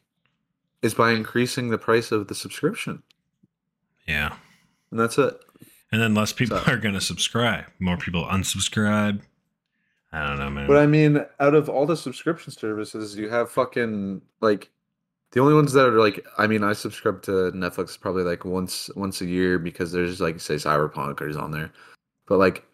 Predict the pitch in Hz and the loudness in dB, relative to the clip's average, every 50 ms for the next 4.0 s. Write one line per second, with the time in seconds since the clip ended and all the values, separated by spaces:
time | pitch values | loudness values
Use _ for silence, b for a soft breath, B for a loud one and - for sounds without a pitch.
0 | _ _ _ _ _ _ _ _ _ - 110 107 107 107 107 107 101 95 101 98 | _ _ _ _ _ _ _ _ _ -2 0 2 2 4 4 4 4 4 2 2
1 | 104 117 117 - - 113 110 - 101 98 95 98 95 92 76 76 71 71 69 - | 2 2 2 0 0 0 2 2 2 2 2 2 0 0 0 -4 -8 -10 -10 -8
2 | - 85 85 - - - 95 92 92 95 113 123 123 127 123 104 - - 110 113 | -6 -6 -6 -4 -2 0 0 0 2 2 2 2 2 0 -4 -6 -4 -2 0 2
3 | 117 113 110 107 - - - 104 107 104 92 - 110 110 110 110 85 92 110 110 | 4 4 2 2 -2 -8 -10 -4 -4 -2 2 4 4 6 6 4 4 4 2 2